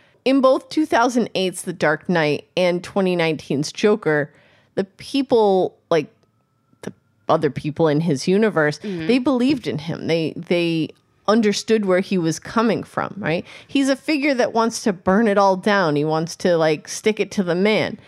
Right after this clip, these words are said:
Speaker 1: And that resonates with a lot of people, not just in his universe, but also in the real world. The Joker has a way of getting people behind a cause, but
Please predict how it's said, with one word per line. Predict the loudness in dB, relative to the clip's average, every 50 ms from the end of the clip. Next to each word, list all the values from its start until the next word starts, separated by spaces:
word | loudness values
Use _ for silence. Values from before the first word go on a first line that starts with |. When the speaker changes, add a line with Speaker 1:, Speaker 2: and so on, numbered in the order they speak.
| -20 -20 -20 -20 -10 -2
Speaker 1:
And | 2 4 4
that | 4 4 2 0
resonates | -2 2 2 2 2 2 2 2 2 2 0 -2 -6 -8
with | -6 -2
a | 0
lot | 2 2 2 0
of | -2 -4
people, | -4 -6 -4 0 0 0
not | 0 2 2 0 0 0
just | -2 -4 -4 -4 -4
in | -2 0 2 2
his | 2 2 2 0 0
universe, | -2 -2 -2 0 -2 -2 -2 -2
but | -2 -2 0
also | 2 2 2 0 0 0 0 0
in | 2 0
the | 0 0
real | 0 0 0 0 0
world. | 0 0 2 2 2 0 -4 _ _ _ _ _ _ _ -20 -8 -2
The | -2 -2
Joker | 0 2 2 2 2 2 -2 -2
has | 0 0 -2 0 0
a | 2
way | 2 2 2
of | 0 -2 0
getting | 0 0 0 0 0 -2
people | -6 -8 -8 -6 -2 -2 -2 -2
behind | -2 -4 -4 -2 -2 -2 -2 -2
a | -4
cause, | -8 -8 -4 0 2 2 2 2 0 -2 -4 -10 -18 _ _ _ _ _ _ _ _ _ _ _ 2
but | 4 4 4 2